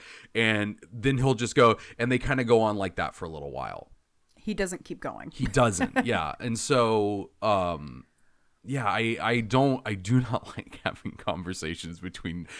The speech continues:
Speaker 1: N P Cs at all. <laughs>
Speaker 2: Yeah.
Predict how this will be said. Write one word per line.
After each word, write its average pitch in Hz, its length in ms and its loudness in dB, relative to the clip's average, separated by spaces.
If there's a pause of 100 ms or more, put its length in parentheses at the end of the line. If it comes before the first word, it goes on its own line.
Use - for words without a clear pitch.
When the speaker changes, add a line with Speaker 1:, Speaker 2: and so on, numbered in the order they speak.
(160)
Speaker 1:
N 131 220 -2
P 107 220 -4
Cs 87 400 -4 (100)
at 110 200 4
all. 101 520 0 (160)
<laughs> 185 60 2 (420)
Speaker 2:
Yeah. 220 480 6